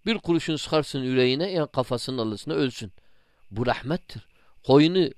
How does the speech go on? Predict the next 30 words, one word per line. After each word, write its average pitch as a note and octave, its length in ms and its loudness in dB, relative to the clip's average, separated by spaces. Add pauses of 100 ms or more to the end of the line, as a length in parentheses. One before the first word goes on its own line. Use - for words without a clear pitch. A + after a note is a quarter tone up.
(220)
zebiheyi C#3 600 0
keserken E3+ 600 -2
diyor, G#2+ 180 0 (560)
rahmetle E3 480 2
kes. - 400 -8 (380)
Görmesin E3+ 560 6
bıçağını. G2 480 -2
Çe-, - 300 -12
itip C#3+ 420 -4
bıçağını C#3+ 440 4
bile C#3+ 260 6 (260)
hemen D3+ 340 4
vurduğunda C#3+ 580 4
şah D3 280 2
damarını C#3 400 2
kessin. - 440 -6 (600)
Bu B2+ 120 2
nedir? F3+ 360 6
Bizim C#3 340 2
dinimiz C#3 440 2
rahmet E3 440 4
dinidir. G#3 340 0
Peygamberimiz D3+ 880 4
de E3 60 6
aleme D3 460 6
rahmet C3 380 2
olmuş, A2 420 2
gönderilmiş. G2+ 600 -2 (500)
Cihat E3 420 6
bile F3+ 380 6